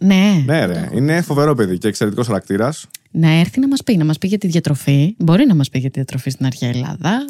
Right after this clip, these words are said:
Speaker 1: Τι τρώγαν, τι
Speaker 2: Α,
Speaker 1: έφαγαν.
Speaker 2: είχαμε μιλήσει για αυτά. Είχαμε μιλήσει λίγο. Τα είχαμε
Speaker 1: Τι;
Speaker 2: αγγίξει λίγο.
Speaker 1: Ωραία.
Speaker 2: Τι τρώγανε στα Ελευσίνα μυστήρια. Κάνανε ολόκληρη, πώς το λένε, η ωρετελεστία.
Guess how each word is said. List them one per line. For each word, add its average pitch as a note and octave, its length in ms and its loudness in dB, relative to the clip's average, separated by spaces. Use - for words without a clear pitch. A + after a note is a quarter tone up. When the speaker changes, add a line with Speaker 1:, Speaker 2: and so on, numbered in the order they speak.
Speaker 1:
Τι E3 120 -2
τρώγαν, D3 380 0
τι C#3 120 -4
Speaker 2:
Α, - 20 -2
Speaker 1:
έφαγαν. F#2+ 300 0
Speaker 2:
είχαμε B2+ 220 0
μιλήσει A#2+ 500 2
για G2+ 120 0
αυτά. E2 420 -12
Είχαμε A2+ 200 -4
μιλήσει A#2 320 0
λίγο. G#2+ 260 2
Τα A2+ 120 -2
είχαμε A#2 160 0
Speaker 1:
Τι; A2 60 2
Speaker 2:
αγγίξει A2 320 -2
λίγο. - 320 -6
Speaker 1:
Ωραία. A#3+ 480 -6
Speaker 2:
Τι B2+ 100 0
τρώγανε C3+ 480 0
στα A#2 480 0
Ελευσίνα A#2 280 -2
μυστήρια. A2+ 500 0
Κάνανε A#2+ 320 0
ολόκληρη, B2+ 880 0
πώς A#2+ 140 -8
το C3+ 100 -4
λένε, G2+ 480 0
η A#2 100 2
ωρετελεστία. G#2 760 -2